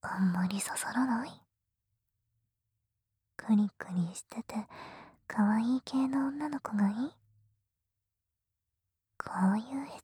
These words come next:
チなお姉さんは、そうでもない？<laughs>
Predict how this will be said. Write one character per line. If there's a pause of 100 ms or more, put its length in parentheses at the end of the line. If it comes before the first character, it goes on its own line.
チ
な
お
姉
さ
ん
は、 (1080)
そ (140)
う
で
も
な
い？ (2750)
<laughs>